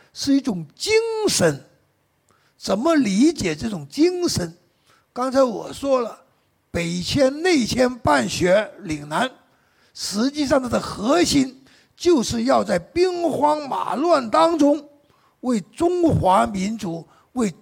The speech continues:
中华文化留下一点文脉。大家都不知道战争要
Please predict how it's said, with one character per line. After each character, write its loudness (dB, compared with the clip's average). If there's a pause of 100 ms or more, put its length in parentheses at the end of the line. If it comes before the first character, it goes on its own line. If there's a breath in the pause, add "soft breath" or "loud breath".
中 0
华 4
文 2
化 2 (1300)
留 4
下 0 (380)
一 -4
点 -6 (340)
文 2
脉。 -2 (1900 soft breath)
大 4
家 2
都 2
不 -2
知 0
道 4
战 0
争 -2
要 0